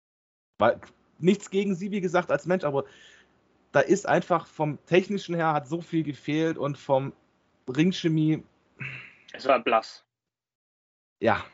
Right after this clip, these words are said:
Speaker 1: und es ist halt trotzdem so, als Championess vertrittst du halt nun mal die Division. Gut, ja.
Speaker 2: Ich, ich bin ja abgedriftet. Ähm,
Speaker 1: Entschuldigung.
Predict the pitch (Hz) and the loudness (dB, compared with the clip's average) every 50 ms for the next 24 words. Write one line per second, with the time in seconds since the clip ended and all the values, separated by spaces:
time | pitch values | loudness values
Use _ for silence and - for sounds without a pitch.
0 | _ _ _ - - 120 135 127 151 156 - 165 151 147 - 147 165 156 - 160 | _ _ _ -4 0 2 2 2 2 4 4 4 4 4 4 2 0 0 -2 -6
1 | 135 120 143 151 143 - - - - - 151 147 160 - 160 156 156 151 151 - | -6 -2 2 2 2 2 0 -6 -6 -2 -2 -2 -2 -2 -2 -2 -2 -2 -4 -4
2 | - - 131 - - 139 135 - - 131 131 131 123 131 127 - 127 123 123 123 | -8 -12 -8 -6 -4 -4 -4 -4 -4 -2 2 4 4 2 2 -2 -6 -4 0 0
3 | 120 120 123 120 117 120 117 120 120 113 - _ _ _ - 117 110 120 110 - | 2 0 0 -2 -6 -6 -6 -4 -6 -6 -8 _ _ _ -8 -6 -4 -4 -4 -4
4 | - 104 101 98 87 82 80 80 _ _ _ _ _ _ _ _ _ - - _ | -2 -2 0 0 -2 -4 -8 -12 _ _ _ _ _ _ _ _ _ -20 -20 _
5 | _ _ _ _ _ _ _ _ _ _ _ _ _ _ _ - - 311 311 277 | _ _ _ _ _ _ _ _ _ _ _ _ _ _ _ 2 6 6 6 8
6 | 143 120 - - - - - _ _ _ _ _ _ - - - 131 117 170 - | 6 4 2 -2 -12 -14 -16 _ _ _ _ _ _ -10 -2 2 2 2 2 0
7 | - - _ - 160 165 - - _ - - 196 180 - 220 202 170 127 117 135 | -2 -10 _ -6 -6 -6 -6 -8 _ -10 -8 -6 -2 -2 0 0 0 0 -2 -4
8 | - - 165 147 170 196 208 - _ - 220 _ _ _ _ _ _ _ _ _ | -10 -12 -14 -12 -12 -12 -12 -14 _ -20 -20 _ _ _ _ _ _ _ _ _
9 | - 131 127 123 123 123 123 123 120 _ _ _ - 120 104 101 98 92 87 82 | -16 -14 -12 -12 -14 -16 -18 -20 -20 _ _ _ -6 -4 -2 -2 -2 -4 -6 -8